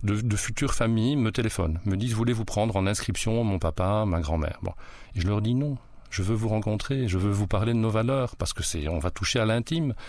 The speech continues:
Et donc vraiment, c'est important que vous veniez et qu'on puisse vous en parler. « Oui, mais ailleurs, on prend les inscriptions. » Je dis, « Oui, mais pas ici. Au domaine, on ne les prend pas. Donc je dois vous voir, je dois vous parler de notre projet. » Et je pense que les familles doivent demander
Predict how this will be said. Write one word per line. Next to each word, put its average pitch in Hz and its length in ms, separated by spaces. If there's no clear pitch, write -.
Et - 60
donc 98 200
vraiment, 92 340
c'est - 100
important - 400
que - 80
vous 101 140
veniez 98 320
et 160 40
qu'on 95 140
puisse - 240
vous 113 160
en 113 80
parler. « 107 340
Oui, 160 60
mais 101 200
ailleurs, 120 360
on 92 80
prend 123 220
les 117 160
inscriptions. » 123 640
Je - 80
dis, « 147 100
Oui, 165 80
mais 90 80
pas 123 140
ici. 160 340
Au 95 80
domaine, 143 300
on 110 80
ne 113 40
les 131 60
prend 127 220
pas. 151 200
Donc 92 220
je 90 60
dois 113 240
vous 131 120
voir, 131 320
je 98 60
dois 101 240
vous 143 140
parler 120 260
de 113 60
notre 104 140
projet. » 117 320
Et - 20
je - 80
pense - 240
que - 80
les 87 100
familles 120 480
doivent 101 580
demander 85 460